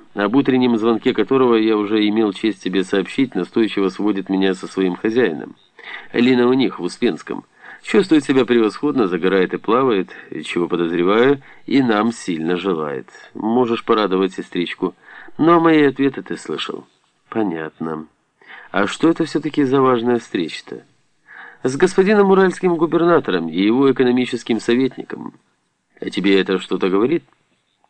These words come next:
«Эва!» Грязнов закатил глаза к потолку. «А вот за что я сильно уважаю вас, следаков. Всегда норовите главный жар чужими руками загрести. Это ж ты, надо полагать,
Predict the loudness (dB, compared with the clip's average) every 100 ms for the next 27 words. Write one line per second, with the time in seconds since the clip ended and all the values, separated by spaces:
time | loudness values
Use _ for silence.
0 | _ _ _ _ _ _ _ _ _ _
1 | _ -4 0 2 2 0 -2 0 0 0
2 | -2 -4 -8 -8 -8 -10 -10 -4 0 0
3 | 0 0 0 0 -4 -4 -4 -2 -2 -2
4 | -4 -6 -4 -4 -4 -10 -14 -20 -20 -20
5 | -20 -16 -4 0 4 4 2 0 -2 -2
6 | 2 4 4 0 0 2 4 4 2 2
7 | 0 2 4 4 2 0 -2 -6 -14 -8
8 | -2 -2 -4 -4 -2 -2 -6 -14 -18 -16
9 | -4 0 0 2 2 4 2 2 0 2
10 | 2 4 2 0 0 0 0 -2 -2 -2
11 | 0 0 2 0 -2 -4 -2 -2 -4 -8
12 | -10 -12 -14 -14 -18 -4 0 0 -2 -4
13 | 0 2 2 2 0 0 0 0 -2 -4